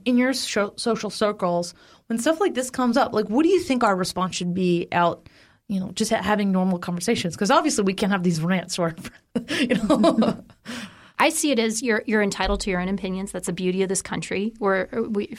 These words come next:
Speaker 2: we value free speech. Um, but I'm not, um, required to believe,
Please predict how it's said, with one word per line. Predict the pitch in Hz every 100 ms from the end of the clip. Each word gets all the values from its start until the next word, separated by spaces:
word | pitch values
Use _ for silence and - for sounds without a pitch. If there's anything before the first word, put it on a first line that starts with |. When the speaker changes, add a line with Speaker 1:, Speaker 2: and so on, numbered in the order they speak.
| -
Speaker 2:
we | 190 175 170 -
value | 175 185 170 190 202
free | - 190 170
speech. | - 156 220 - - - - -
Um, | 269 214 226 233 254 214
but | 220 220 -
I'm | 220 220
not, | 202 190 190 196 - - _ _ -
um, | 196 196 214 226
required | 226 202 - 202 190 202 196
to | - 208
believe, | 202 202 254 330 185 185